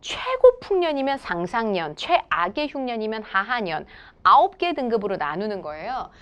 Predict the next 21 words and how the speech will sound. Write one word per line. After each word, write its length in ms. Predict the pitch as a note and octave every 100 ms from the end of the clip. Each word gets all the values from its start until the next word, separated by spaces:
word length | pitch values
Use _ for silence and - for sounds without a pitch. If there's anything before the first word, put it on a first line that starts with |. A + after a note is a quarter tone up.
| - G#3
우리 160 | B3+
그래서 260 | A#3+ A#3+ B3
그걸 220 | G#3+ F3
연분 380 | D3+ F#3 A#3+ C4
구 240 | - G3+
등법이라고 960 | C#4+ D#4 D#4+ D#4 D4+ D4+ G#3 G3 F#3+ G3
해서요. 440 | A#3 A#3+ F3+ F3+ D4 G#4 - _ - - _ _ - - _ - - - - - - - - -
어, 440 | - G3+ G3 F#3+ F3+
내가 260 | G3+ A3 C4
일 300 | C4+ F#4 F#4
등 260 | G4 F#4 F4
전, 360 | D4+ D4 D4 - _ _ _ _
일 240 | D#4 F4+ F4+
등 240 | E4+ E4
전을, 440 | B3 A3+ B3+ F3 -
일 160 | D#4
등 160 | E4 C#4+
전 140 | A3
가장 420 | G#3 F#3 A3+ C#4+
비옥한 340 | B3+ G3+ G#3 G3+
토지를 560 | F#3 E3+ F#3 D4+ G#4